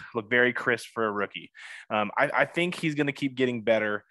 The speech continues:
Um, in the preseason, they're gonna keep letting guys kinda show what they have there. And then when it come-, when it came to Paris, I mean, I wanted to see him create his own separation, even if Reich's gonna scheme him open during the regular season. And I didn't see it much in this first game, man.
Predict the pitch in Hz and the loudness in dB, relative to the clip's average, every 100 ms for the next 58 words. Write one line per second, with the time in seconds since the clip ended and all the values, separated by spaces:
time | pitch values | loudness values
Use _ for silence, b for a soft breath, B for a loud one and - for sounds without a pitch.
0 | B B B 110 107 104 98 110 107 - | B B B 2 2 -2 -4 -6 -6 -2
1 | 127 127 117 113 110 104 117 101 104 101 | 0 0 0 0 0 -2 -6 -2 -2 -2
2 | 98 95 - 98 95 - 98 98 98 95 | 0 0 0 -4 -2 -2 -2 -2 -2 2
3 | 98 98 98 104 101 101 _ _ _ - | 2 2 2 2 2 -2 _ _ _ -4
4 | 120 120 196 196 147 147 180 180 147 147 | -2 2 2 2 0 0 0 0 0 4
5 | 135 131 120 113 113 110 - b b _ | 6 6 4 -2 -2 -4 -8 b b _
6 | 131 131 135 165 160 - 160 147 135 147 | 0 4 4 4 2 2 0 0 0 2
7 | 143 123 123 135 147 147 147 147 151 160 | 2 2 0 0 0 0 0 0 0 -4
8 | 135 139 120 120 - 131 131 - 131 127 | -6 -6 -4 -4 0 2 2 0 -2 -2
9 | - 135 131 131 131 135 127 131 127 127 | -2 0 2 2 0 0 0 0 2 2
10 | 127 127 127 135 135 135 123 156 269 233 | 2 0 -2 -2 -2 -2 0 0 0 -2
11 | 277 254 202 190 175 160 - 170 - 151 | -2 0 0 -2 -4 -4 -2 -4 0 0
12 | 139 110 104 104 | 0 0 -4 -4